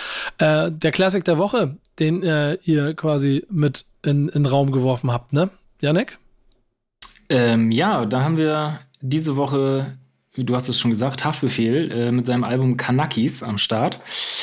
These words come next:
Speaker 2: Ähm, das Album wird in drei Tagen erst offiziell, äh, zehn Jahre alt.
Speaker 1: Krass,
Speaker 2: Ähm,
Speaker 1: schnell.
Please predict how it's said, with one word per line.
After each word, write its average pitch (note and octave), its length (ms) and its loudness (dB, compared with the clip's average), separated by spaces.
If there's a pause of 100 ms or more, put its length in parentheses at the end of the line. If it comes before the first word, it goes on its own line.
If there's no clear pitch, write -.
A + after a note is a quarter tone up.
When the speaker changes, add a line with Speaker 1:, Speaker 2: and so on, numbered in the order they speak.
(240)
Speaker 2:
Ähm, B2+ 600 2
das B2+ 180 0
Album C3+ 440 0
wird D3 400 0
in B2 120 -2
drei A#2 220 -2
Tagen C#3 340 -2
erst C3 280 -2
offiziell, C3 1160 -2
äh, - 40 -20 (560)
zehn D3 380 0
Jahre C3+ 340 0
alt. F3 360 -2 (760)
Speaker 1:
Krass, B2+ 360 2
Speaker 2:
Ähm, C3 300 2
Speaker 1:
schnell. C3+ 400 -4